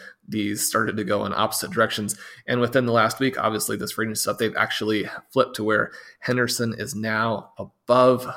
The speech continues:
Lindsay. And I think that that's certainly justified. He had a ton of blu-, buzz last year, people talking about him as being the Rams' answer to Alvin Kamara.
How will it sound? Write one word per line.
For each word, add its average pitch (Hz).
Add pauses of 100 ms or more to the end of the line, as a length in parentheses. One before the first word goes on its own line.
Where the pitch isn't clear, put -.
(180)
Lindsay. 107 (240)
And 202
I 214
think 202
that 151
that's -
certainly 107
justified. 117 (1000)
He 175
had 185
a 123
ton 156
of 156
blu-, 139 (140)
buzz 139
last 135
year, 135
people 131
talking -
about 120
him 123
as 117
being 120
the 110
Rams' 110
answer 113
to -
Alvin 113
Kamara. 113